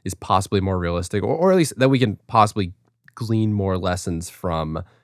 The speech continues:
uh, with the state of the world today, the, the corporate dystopia.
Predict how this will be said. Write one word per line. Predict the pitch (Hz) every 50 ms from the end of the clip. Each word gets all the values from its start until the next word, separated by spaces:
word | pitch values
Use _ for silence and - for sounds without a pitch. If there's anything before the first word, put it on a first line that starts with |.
| _ _ -
uh, | - 85 82 82 80 80 82 87
with | 95 92 87 - - 92 -
the | - 85
state | - - 101 92 87
of | 82
the | 85 85
world | 80 82 82 76 78 -
today, | - 82 82 85 82 78 71 69 73 80 - _ - _ _ _ -
the, | - 90
the | - 98
corporate | - - 120 113 - 95 85
dystopia. | 87 82 - - 85 82 80 - 78 71 71 73 71